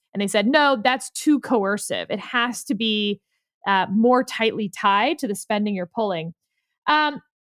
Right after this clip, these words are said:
here, as long, I think, as they're pulling federal funding from individual facilities, which would be the only thing that makes sense, rather than pulling all funding from the state, uh, it's much different than the Obamacare problem.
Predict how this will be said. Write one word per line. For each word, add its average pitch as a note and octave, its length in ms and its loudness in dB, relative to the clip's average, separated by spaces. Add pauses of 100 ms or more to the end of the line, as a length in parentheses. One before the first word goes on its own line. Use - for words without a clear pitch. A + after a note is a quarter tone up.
(120)
here, D#4 760 4 (200)
as C4 180 4
long, B3+ 580 2
I A#3 120 2
think, A#3+ 380 2 (100)
as A3+ 300 2
they're A3+ 460 2
pulling C#4 320 0
federal A#3+ 340 2
funding A#3 400 0
from G#3+ 240 0
individual B3 560 2
facilities, D#4 720 2
which - 220 -4 (100)
would A#3 140 2
be A#3 100 -2
the A3+ 100 -2
only A3+ 180 0
thing A3 160 -2
that F3 80 -6
makes - 280 -6
sense, G3 400 -2
rather G3+ 240 2
than F#3 160 -4
pulling G3 340 -4 (120)
all F#3+ 320 2
funding F#3+ 420 -2
from G3 340 -8
the E3+ 80 -16
state, - 720 -6 (580)
uh, G3+ 160 2
it's - 160 -2
much D4 300 0 (120)
different F#4 400 0 (180)
than D#4 520 -2 (140)
the D4 280 0
Obamacare D4 640 -2
problem. E4+ 520 -2